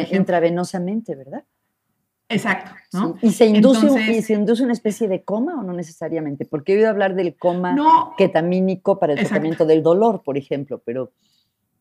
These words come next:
Speaker 2: no sé si aquí es
Speaker 1: E-, e-,
Speaker 2: diferente.
Speaker 1: es un proceso como, de alguna manera, porque hay, hay, hay un proceso de, de terapia asistida, ¿no?
Speaker 2: Ujú.
Speaker 1: Obviamente, vamos, don-, donde se pueden elaborar, dependiendo de la circunstancia del paciente, y obviamente, vamos, de-, del, del tiempo,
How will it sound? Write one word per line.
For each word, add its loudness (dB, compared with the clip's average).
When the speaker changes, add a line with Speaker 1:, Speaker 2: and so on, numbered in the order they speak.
Speaker 2:
no -6
sé -8
si -8
aquí -8
es -8
Speaker 1:
E-, 0
e-, 0
Speaker 2:
diferente. -2
Speaker 1:
es -2
un -4
proceso -4
como, -8
de -2
alguna -2
manera, -4
porque -4
hay, -2
hay, -6
hay -4
un -2
proceso -4
de, -4
de -2
terapia -2
asistida, -4
¿no? -4
Speaker 2:
Ujú. -2
Speaker 1:
Obviamente, -2
vamos, -4
don-, 0
donde 0
se -4
pueden -4
elaborar, 0
dependiendo -2
de -2
la -2
circunstancia -2
del -4
paciente, -6
y -2
obviamente, -2
vamos, -4
de-, -4
del, -4
del -4
tiempo, -4